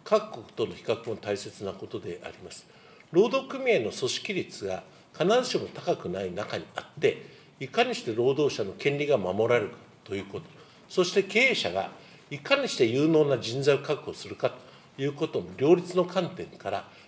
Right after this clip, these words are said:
解雇規制の緩和については議論されるべきものだというふうに思っております。日米同盟につきましてはご指摘の通りでございます。日米安全保障条約は果たすべき義務が異なっているという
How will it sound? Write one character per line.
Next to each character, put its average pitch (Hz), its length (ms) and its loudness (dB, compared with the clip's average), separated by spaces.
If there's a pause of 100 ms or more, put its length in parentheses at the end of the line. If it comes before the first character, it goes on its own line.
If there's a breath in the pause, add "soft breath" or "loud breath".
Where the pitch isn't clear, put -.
(160 loud breath)
解 110 140 2
雇 - 140 -12
規 - 120 -12
制 117 160 -4
の - 100 -2
緩 90 240 -4
和 90 100 -4
に 80 80 -14
つ - 140 -12
い 80 60 -12
て - 140 -4
は 135 100 0
議 98 100 -6
論 85 160 -8
さ - 160 -12
れ 78 60 -10
る 82 100 -10
べ 87 60 -14
き - 140 -18
も 85 100 -14
の 98 160 -10
だ 98 80 -6 (420 loud breath)
と 104 60 -12
い - 20 -8
う 92 40 -8
ふ - 100 -14
う - 40 -14
に 90 100 -10
思 87 160 -10
っ 82 40 -14
て - 360 -6
お 95 40 -10
り 90 80 -12
ま - 120 -18
す。 - 160 -14 (280 loud breath)
日 160 200 -4
米 247 160 0
同 262 160 -4
盟 202 100 4
に 110 60 0
つ - 120 -10
き - 100 -8
ま 117 100 -4
し - 100 -10
て 156 80 2
は 123 60 0
ご 110 60 -4
指 107 120 -2
摘 143 240 -4
の 135 80 -2
通 117 140 -4 (100)
り 95 80 -14
で 98 60 -4
ご 90 120 -8
ざ 92 140 -8
い 87 60 -10
ま - 100 -20
す。 - 80 -20 (380 loud breath)
日 208 200 -2
米 226 140 8
安 123 140 6
全 139 120 2
保 127 140 -4
障 131 240 -2
条 135 80 4
約 104 300 -2
は 95 180 -2 (380 loud breath)
果 160 100 6
た 262 160 4
す - 180 0
べ 117 120 2
き - 140 -12
義 131 220 2
務 123 140 2
が 92 80 -6
異 - 380 0
な 196 120 6
っ - 180 -6
て - 180 -8
い 113 100 0
る 117 120 -2
と 87 180 -10
い 101 160 0
う - 20 -10